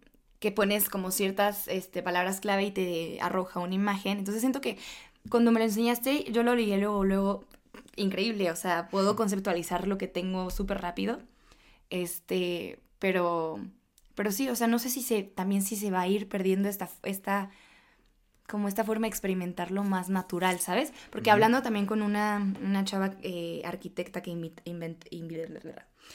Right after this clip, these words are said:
Speaker 1: con una <laughs> chava arquitecta, arquitecta que invité al programa, que es Merari,
Speaker 2: Ujú.
Speaker 1: hablábamos de que muchas veces diseñar en compu te limita a las formas que ya están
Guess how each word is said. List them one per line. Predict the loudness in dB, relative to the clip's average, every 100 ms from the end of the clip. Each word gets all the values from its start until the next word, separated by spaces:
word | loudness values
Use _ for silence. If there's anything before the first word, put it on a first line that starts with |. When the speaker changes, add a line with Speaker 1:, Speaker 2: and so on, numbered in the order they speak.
| -18 -6
Speaker 1:
con | 4 6
una | 6
<laughs> |
chava | 6 6 8 6
arquitecta, | 4 -2 0 -2 -2 -2 2 2
arquitecta | 0 -6 -4 -4 -4 -6 -6 -8 -20 -20 -20 _ _ _
que | 0 2 2 0 -2
invité | -2 0 -2
al | -4
programa, | -4 -4 -4 -6
que | -8
es | -6
Merari, | -4 -4 -4 -8 -12 -20 -20
Speaker 2:
Ujú. | 2
Speaker 1:
hablábamos | 4 8 8 6 2 2
de | 0 0
que | 0 0 -2 -8 _ _ _ _ _ _ -12 -2
muchas | 2 4 4
veces | 6 4 4 0
diseñar | -2 -2 0 0 0 -4 -16 -20 -20 -20 -2
en | 0 2
compu | 0 -2 -2 -4 -2
te | -2
limita | -2 -2 -2 0 2
a | 2 0
las | -2 -4
formas | -4 -4 -8
que | -10
ya | -6 -6
están | -6 -8 -8